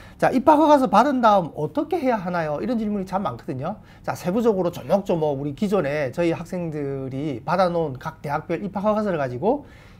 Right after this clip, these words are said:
얘기를 한번 해보도록 할게요. 자, 들어가 보시죠. 자, 먼저 대학의 입학허가서를 받았어요. 예, 그러면 여러분들이 핵심적으로 살펴야 되는 게 있습니다.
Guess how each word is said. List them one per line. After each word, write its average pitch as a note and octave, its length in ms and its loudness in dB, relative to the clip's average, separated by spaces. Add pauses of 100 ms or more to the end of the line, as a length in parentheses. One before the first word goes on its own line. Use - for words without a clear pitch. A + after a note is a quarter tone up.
(140)
얘기를 C#3+ 240 2
한번 C#3+ 200 -2
해보도록 D#3 300 -2
할게요. D#3 260 -2
자, C#3 180 4
들어가 A3+ 240 6
보시죠. B2 460 -4 (840)
자, E3+ 140 8
먼저 F3+ 440 6 (200)
대학의 G3 320 2
입학허가서를 A3+ 540 0
받았어요. - 580 -2 (160)
예, C3+ 120 -6
그러면 A3+ 280 4
여러분들이 F3 460 2
핵심적으로 C4 720 0
살펴야 A#3+ 360 0
되는 C3+ 200 -4
게 B2 80 -8
있습니다. G2 480 -12